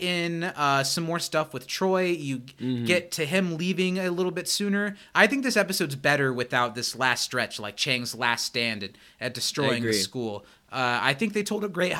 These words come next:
Speaker 1: <clears throat> not great, but a good enough heist story that would have been a plenty good place to end the episode.
Speaker 2: Yeah.
Speaker 1: Uh, but this is when things start to go, like I said, kind of in a season four direction for me. The Dean does get a good joke when he's like,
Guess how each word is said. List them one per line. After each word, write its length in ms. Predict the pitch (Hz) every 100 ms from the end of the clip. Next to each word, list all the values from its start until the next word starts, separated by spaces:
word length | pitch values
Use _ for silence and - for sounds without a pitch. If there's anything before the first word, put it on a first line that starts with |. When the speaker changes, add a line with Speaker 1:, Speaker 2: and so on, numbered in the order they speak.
| -
Speaker 1:
<clears throat> 100 | -
not 480 | 196 175 208 240 -
great, 300 | 151 135 135
but 100 | 135
a 60 |
good 240 | 131 190 202
enough 400 | 165 147 - - _ _ _ _ _ _ _ -
heist 340 | 175 220 - -
story 580 | - 127 104 98 135 139 _ _ _
that 180 | 143 147
would 140 | 170
have 80 | 156
been 120 | 165 156
a 80 |
plenty 760 | 139 - - 202 180 139 98 - 117
good 280 | 127 104 -
place 280 | 113 101
to 100 | -
end 160 | 101 104
the 100 | 101
episode. 560 | 92 95 - 90 98 113 _
Speaker 2:
Yeah. 320 | 107 110 92 87 _ _ -
Speaker 1:
Uh, 220 | 127 127
but 200 | 151 160
this 200 | 220 233
is 80 | 190
when 200 | 196 160
things 280 | 147 156
start 240 | - 151 147
to 80 | 143
go, 180 | 135
like 160 | 135 135
I 60 | 135
said, 240 | 190 185
kind 220 | 180 220
of 100 | 208
in 80 | 226
a 60 | 214
season 340 | 208 214 233
four 180 | 240 294
direction 440 | 196 101 - 98
for 100 | 107
me. 240 | 98 82 - _ _ _ _ _ _ _ _ _ - -
The 100 | 151
Dean 240 | 156 226 226
does 220 | 214 196
get 140 | 196 190
a 20 |
good 220 | 160 160
joke 340 | 147 151 151 135
when 160 | 135
he's 220 | 143 147 143
like, 340 | 131 117